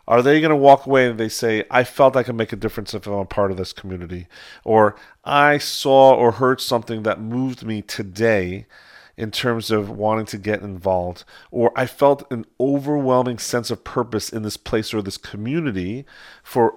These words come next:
everything that they're doing in terms of mercy and justice and outreach and life change"?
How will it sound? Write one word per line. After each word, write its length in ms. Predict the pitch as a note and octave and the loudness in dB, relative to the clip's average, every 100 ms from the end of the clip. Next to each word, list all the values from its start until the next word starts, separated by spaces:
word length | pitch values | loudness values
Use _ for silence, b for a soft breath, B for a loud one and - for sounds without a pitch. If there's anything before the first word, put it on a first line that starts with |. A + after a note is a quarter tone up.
| _ | _
everything 400 | C3+ C#3 C3+ C#3 | 2 2 0 -4
that 180 | B2 A#2 | -2 -2
they're 180 | A#2 A2 | 0 -2
doing 760 | G2 F2+ C3+ D3 A2 G2 B2 - B B - | -2 -4 -2 0 -2 -6 -12 -18 B B -12
in 140 | A2 | -10
terms 420 | - B2 A2+ G#2 | -6 -4 -4 -4
of 200 | G#2+ G2+ | -4 -4
mercy 540 | F#2+ A2+ A#2+ - A#2+ E2+ | -2 0 0 -2 -6 -6
and 160 | G2+ | -8
justice 580 | F2+ A2 A2 - G#2+ - | -2 0 0 0 -8 -6
and 180 | G#2 G2 _ | -8 -10 _
outreach 580 | G#2+ G#2 A2 G#2+ - - G#2+ | -2 0 -2 -8 -8 -10 -10
and 320 | G2+ G2 F#2+ G2 | -8 -8 -12 -8
life 400 | G2 G2+ - - | -2 -2 -2 -12
change"? 580 | - G#2 F2 E2 - | -10 -8 -10 -14 -18